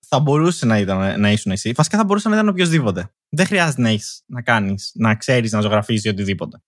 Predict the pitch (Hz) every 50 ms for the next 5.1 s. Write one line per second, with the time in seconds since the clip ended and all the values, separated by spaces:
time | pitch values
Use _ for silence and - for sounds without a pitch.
0 | _ _ _ _ _ _ _ - 185 175 170 165 160 151 123 98 104 - _ _
1 | _ _ _ _ _ _ _ _ _ _ _ _ _ _ _ - 143 147 175 180
2 | 190 180 165 151 131 - 143 135 131 123 113 113 - 135 151 180 - _ - 123
3 | 135 127 143 - 135 127 123 127 127 - - 120 - 120 117 139 151 - 151 160
4 | 156 156 156 160 151 - 131 120 107 - - 107 98 107 107 - 104 107 - -
5 | _